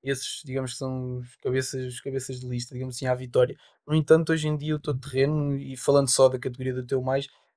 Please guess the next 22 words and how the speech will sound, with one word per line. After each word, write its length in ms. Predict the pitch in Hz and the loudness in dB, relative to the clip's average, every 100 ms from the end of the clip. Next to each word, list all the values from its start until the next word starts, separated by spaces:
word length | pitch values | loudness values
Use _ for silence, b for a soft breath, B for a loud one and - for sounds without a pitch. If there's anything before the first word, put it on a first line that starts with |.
| _ | _
temos 260 | 143 139 - | -4 -4 4
facilmente 800 | 147 - 139 139 147 143 143 135 | 4 4 -2 0 0 -2 -8 2
dez 260 | 143 147 | 4 4
pilotos 580 | - 139 135 143 143 147 | 2 -4 0 0 -2 -12
que 80 | 143 | -2
nós 160 | 143 139 | -2 0
dizemos, 320 | 143 147 - _ _ _ | -2 -4 -8 _ _ _
estes 160 | 139 - | -14 -4
pilotos 240 | 147 143 | -2 -2
todos 200 | - 143 | -2 -4
os 40 | 139 | -4
dias 160 | 147 | -4
podem 240 | - 143 139 | 2 2 4
estar 140 | 143 | 4
no 100 | 139 | 4
top 240 | 131 135 - | 4 2 2
três. 280 | 127 123 | -2 -2
E 40 | 131 | -4
depois 300 | 160 156 - | -2 -2 -2
temos 220 | 143 - | -8 -2
tantos 260 | 156 160 - | -2 -2 -4
pilotos 480 | 143 139 135 127 | -4 0 0 0